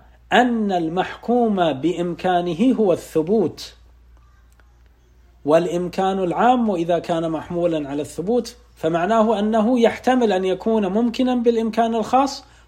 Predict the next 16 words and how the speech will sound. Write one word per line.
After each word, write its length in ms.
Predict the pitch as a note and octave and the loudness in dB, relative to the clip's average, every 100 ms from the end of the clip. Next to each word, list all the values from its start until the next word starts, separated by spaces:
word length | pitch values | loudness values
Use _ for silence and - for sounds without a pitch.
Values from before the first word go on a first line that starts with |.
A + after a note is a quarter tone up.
| - | -8
ويحتمل 420 | C#3 C#3 F3 F3+ | -6 -4 -4 0
أن 160 | E3 D#3 | 0 -2
يكون 580 | D3 F3+ F3+ G#3 B3 B3+ - _ _ _ | -6 -6 0 2 2 0 -12 _ _ _
واجباً. 1300 | C3 C3+ C3 B2+ A#2+ B2+ B2 E3+ E3 D3 C#3 C3+ C#3+ - _ _ _ - - _ _ | -4 -2 0 -2 -2 -2 2 2 2 0 -4 -6 -10 -20 _ _ _ -20 -20 _ _
فالصحيح 880 | - D#3 D3 - D3+ - B3 F3+ E3 | -10 -8 -6 -4 -6 0 0 0 -2
أن، 340 | E3+ E3 E3 | -6 -4 -6
أن 300 | E3 E3+ D#3+ | -8 -4 -2
يقول: 440 | D#3+ F3 A3+ A3 E3 | 0 0 2 2 2
وإلا 760 | E3 E3 G3 F#3 G3 B3 A3 | 0 0 -2 -2 4 6 4
جاز 680 | D#3 C#3 A3 B3 G#3 D3+ C3+ D3 B2 A2+ - - - | 0 4 6 6 4 0 0 -2 -2 -6 -16 -18 -4
ضرورة 720 | C#3 F3+ F#3 G3 F#3+ G3+ G3 - | 4 4 4 2 2 2 0 2
الكتابة، 1120 | B3+ B3+ - G3+ - D#3+ D3 C#3 C3+ F#3 D3 - - - - | 4 4 2 -2 0 0 2 0 4 4 4 -2 -20 -20 -4
مو 160 | C4 | -2
ضرورة 420 | D4+ C#4 B3+ A#3+ G#3 | 2 2 4 2 2
عدم 320 | F#3 G3+ G#3 | 0 2 2
الكتابة، 720 | F#3+ E3+ E3+ E3 D#3+ C3 A2+ | 0 -4 -2 2 2 2 -4